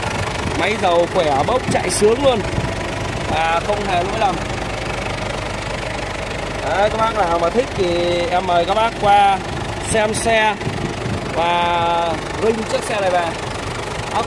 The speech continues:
quy thì, à, cũng đã được bảo mới, à, gọi là chạy liên tục nên là cũng không phải nghĩ lại. Đấy, ắc quy được bảo dưỡng định kỳ luôn. Các bác, à, đi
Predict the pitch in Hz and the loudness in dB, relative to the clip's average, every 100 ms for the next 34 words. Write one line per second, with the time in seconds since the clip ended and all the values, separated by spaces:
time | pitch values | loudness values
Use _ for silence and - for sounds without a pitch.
0 | 233 220 214 196 180 180 175 170 208 226 | 2 4 4 2 2 2 2 2 -2 -2
1 | 220 226 190 170 170 175 180 220 240 220 | 0 0 0 0 0 0 0 2 2 2
2 | 202 190 180 180 - 151 254 185 190 208 | 2 4 4 2 -2 -2 0 2 2 2
3 | 214 196 - 202 196 185 175 165 - - | 2 0 0 -2 0 0 -2 -4 -6 -6
4 | - - 208 226 240 214 165 208 240 202 | -6 -4 -4 0 0 0 0 0 0 0
5 | - - 165 196 226 226 - 214 208 185 | -2 -4 0 0 0 -2 0 2 2 0
6 | - 143 151 208 226 220 - 190 185 208 | 2 0 2 0 0 -2 -2 0 2 4
7 | 196 - - - - - - - - - | 2 -2 -2 -2 -4 -6 -8 -8 -10 -10
8 | - - - - - - - - - 214 | -10 -10 -8 0 0 0 -8 -6 2 4
9 | 240 233 214 208 208 202 196 202 | 4 4 4 6 8 6 6 4